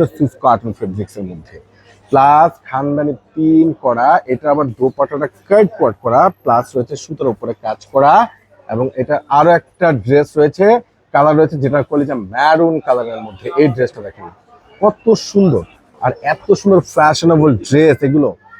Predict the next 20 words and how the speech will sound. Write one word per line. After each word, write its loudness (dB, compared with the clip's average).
আর -4
এতটা -2
স্ট্যান্ডার্ড 2
ড্রেস 2
এত -16
সস্তায় -2
একমাত্র 0
আপনাদেরকে -4
পূর্ণিমা 2
শাড়ি -8
জাহিদ -4
ভাই -4
দিয়ে -2
দিচ্ছে -6
আগামীকাল 2
রয়েছে 2
মঙ্গলবারের 2
স্পেশাল, 0
স্পেশাল -10
ধামাকা -10